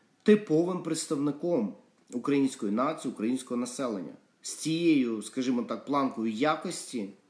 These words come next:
яка сьогодні є. Він не є самим, е, може, гарним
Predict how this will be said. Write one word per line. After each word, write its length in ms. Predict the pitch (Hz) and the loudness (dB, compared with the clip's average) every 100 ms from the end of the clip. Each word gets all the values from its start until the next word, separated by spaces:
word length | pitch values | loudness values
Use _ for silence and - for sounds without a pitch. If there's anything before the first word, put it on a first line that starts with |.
| _ - | _ -10
яка 580 | 117 - 127 123 117 87 | -8 -4 -2 -2 -2 -6
сьогодні 520 | - 135 127 123 160 | -4 -2 -2 -2 -4
є. 320 | 175 160 - - _ 113 | -2 -4 -4 -10 _ 0
Він 220 | 165 185 | 2 2
не 100 | 175 | 0
є 220 | 180 220 | 0 -2
самим, 500 | - 143 123 117 110 107 | 0 0 2 0 -4 -4
е, 40 | |
може, 420 | 117 117 127 113 113 | -4 0 0 0 -2
гарним 600 | 110 175 208 170 117 | 2 2 2 -2 -4